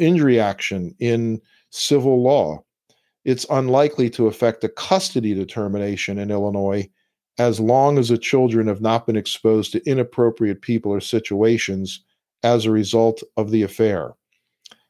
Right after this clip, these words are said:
Now, in many states where fault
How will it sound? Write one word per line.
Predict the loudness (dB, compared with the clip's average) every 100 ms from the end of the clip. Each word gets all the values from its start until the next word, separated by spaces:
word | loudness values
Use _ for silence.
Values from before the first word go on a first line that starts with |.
| _ _ _ _ _
Now, | -6 0 2 2 -2 0
in | 0 2
many | 2 2
states | 0 0 2 2 0
where | 2 2
fault | 0 -2 2 2 0 -6